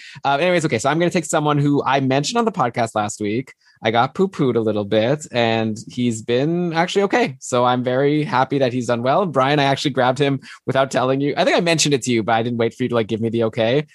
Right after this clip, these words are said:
I grabbed this guy in our fantasy hockey trades league for Good Schedule next week, and that is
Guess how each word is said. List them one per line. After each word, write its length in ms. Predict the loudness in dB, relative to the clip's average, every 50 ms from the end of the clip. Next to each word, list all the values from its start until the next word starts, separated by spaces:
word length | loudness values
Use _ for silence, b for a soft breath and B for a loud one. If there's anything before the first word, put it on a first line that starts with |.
| b b b
I 60 | -2
grabbed 220 | 0 0 0 0
this 100 | -2 -4 0
guy 200 | 0 2 2 4
in 160 | 2 2 0
our 160 | 0 -2 -2
fantasy 340 | -2 -2 -4 -4 -4 -2 -2
hockey 240 | 0 0 0 0 -2
trades 300 | -4 0 0 0 0 0
league 140 | -2 -4 -4
for 80 | -4 -4
Good 120 | -4 -4
Schedule 280 | -2 -2 -2 -2 0 0
next 240 | -2 -2 -2 0 0
week, 240 | 0 0 0 -2 B B B B B
and 160 | -2 0 2
that 260 | 2 4 4 2 2 0
is 420 | 0 2 4 4 2 2 0 -4